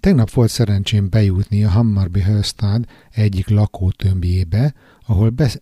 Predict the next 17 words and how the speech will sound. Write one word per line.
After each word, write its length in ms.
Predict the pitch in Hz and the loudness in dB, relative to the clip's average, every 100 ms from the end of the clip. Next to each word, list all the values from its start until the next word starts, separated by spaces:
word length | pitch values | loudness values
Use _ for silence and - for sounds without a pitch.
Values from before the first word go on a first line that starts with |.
| _ | _
ahol 260 | 123 113 113 | 0 2 2
készítettem 640 | 160 107 95 101 - 101 | 0 -2 -4 -6 -2 0
néhány 380 | 110 101 95 95 | 0 0 -2 -4
fotót 440 | - 110 107 101 | -4 -2 -2 -2
a 80 | 98 | -2
lépcsőházról. 1080 | 92 90 - 104 101 110 110 - 143 139 - _ _ _ _ _ _ _ | -2 -4 -6 -6 -4 -4 -6 -10 -10 -10 -14 _ _ _ _ _ _ _
Azonban 420 | 113 104 110 104 | 0 2 2 2
mielőtt 240 | 107 104 104 | 2 2 2
belépsz 400 | 160 220 131 - | 0 0 0 0
velem 240 | 107 104 | 0 2
a 40 | 95 | 0
házba, 640 | 95 95 95 98 123 214 | 0 -2 -2 -4 -4 -4
érdemes 500 | - 170 107 104 104 | -2 0 0 0 0
egy 120 | 107 104 | 0 0
virtuális 680 | 123 - 104 98 95 95 | 0 0 -4 -4 -2 -4
sétát 400 | - 104 - 104 | -4 -4 -2 -6
tenni 500 | - 107 101 117 143 | -2 -2 0 0 -2